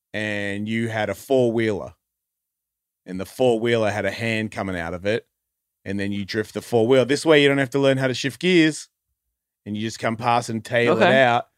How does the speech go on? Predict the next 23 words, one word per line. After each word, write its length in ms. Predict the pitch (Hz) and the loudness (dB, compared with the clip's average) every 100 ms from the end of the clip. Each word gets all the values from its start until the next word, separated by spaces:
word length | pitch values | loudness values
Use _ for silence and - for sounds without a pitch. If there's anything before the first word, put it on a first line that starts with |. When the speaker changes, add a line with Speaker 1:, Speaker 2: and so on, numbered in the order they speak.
| _ _ - | _ _ -8
Speaker 1:
and 120 | 104 | -4
then 120 | 107 | -4
the 80 | 104 | -4
glove 320 | 95 117 104 | 0 0 0
hits 240 | 101 110 110 | -4 -8 -6
my 180 | 101 | -4
glove. 400 | 95 98 76 73 _ _ _ _ _ _ _ _ _ _ - | -2 -4 -4 -8 _ _ _ _ _ _ _ _ _ _ 0
Speaker 2:
That 80 | |
would 60 | 196 | 2
be 60 | 254 | 2
kinda 220 | 247 165 | 0 2
cool 160 | 175 | 2
if 80 | 156 | 2
we 80 | 160 | 2
could 280 | 147 131 - | 2 0 -4
convince 360 | 156 139 147 139 | -4 2 2 2
a 60 | |
bunch 240 | 120 147 165 | 2 2 2
of 60 | |
people 240 | 175 170 185 | 2 2 2
to 80 | 185 | 4
do 200 | 196 214 | 6 6
it. 200 | 214 | 2